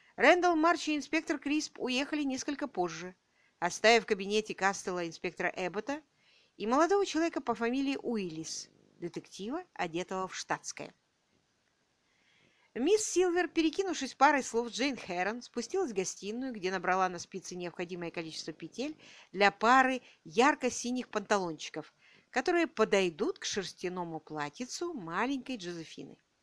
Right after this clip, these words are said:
Она выбрала кресло поближе к тому, в котором сидела Милдред Тавернер,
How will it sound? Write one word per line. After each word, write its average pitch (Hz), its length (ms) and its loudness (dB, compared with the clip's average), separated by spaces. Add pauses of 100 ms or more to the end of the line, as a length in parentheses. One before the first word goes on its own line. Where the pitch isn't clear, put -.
(560)
Она 202 180 -2
выбрала 208 380 4
кресло 190 380 -2
поближе 180 340 -4
к - 80 -18
тому, 180 240 -4
в - 80 -12
котором 170 320 -4
сидела 165 340 -4
Милдред 160 500 -6
Тавернер, 170 520 -4